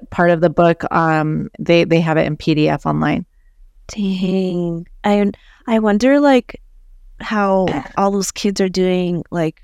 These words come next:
Speaker 2: you know, grown up, and if they
Speaker 1: Yeah.
Speaker 2: are okay, because they went through some shit.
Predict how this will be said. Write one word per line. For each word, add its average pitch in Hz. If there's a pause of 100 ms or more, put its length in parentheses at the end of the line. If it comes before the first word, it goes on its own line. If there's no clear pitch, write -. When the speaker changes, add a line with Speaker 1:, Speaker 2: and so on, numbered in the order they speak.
(140)
Speaker 2:
you 202
know, 175
grown 180
up, 170
and 160 (280)
if 196
they 185
Speaker 1:
Yeah. 165
Speaker 2:
are 190
okay, 180
because 170 (840)
they 208
went 185
through 156
some 147
shit. 160